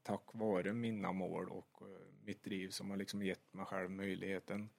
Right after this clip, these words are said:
eh, och fått den chansen tillsammans med dem, liksom, de som jag har åkt med. Eh, och det är en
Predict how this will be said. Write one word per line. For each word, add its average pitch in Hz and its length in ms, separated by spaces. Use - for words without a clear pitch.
eh, 104 340
och 110 160
fått - 280
den 127 160
chansen 101 460
tillsammans 101 480
med - 140
dem, 143 140
liksom, 127 260
de 95 160
som 95 140
jag 95 60
har 101 80
åkt 127 200
med. 135 120
Eh, 110 520
och 120 140
det 113 100
är 104 180
en 117 460